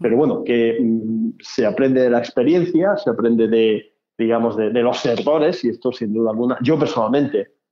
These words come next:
ya desde hace una serie de, de años, cuando empecé a ver las publicaciones sobre esta materia en concreto,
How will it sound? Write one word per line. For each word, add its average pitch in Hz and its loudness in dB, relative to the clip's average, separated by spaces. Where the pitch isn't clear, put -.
ya 104 -4
desde 110 0
hace 117 0
una 113 -2
serie 117 0
de, 113 0
de 120 2
años, 123 0
cuando 117 0
empecé 113 -4
a 117 2
ver 117 0
las 117 -4
publicaciones 117 -2
sobre 113 -2
esta 113 -4
materia 117 0
en 117 -2
concreto, 131 -2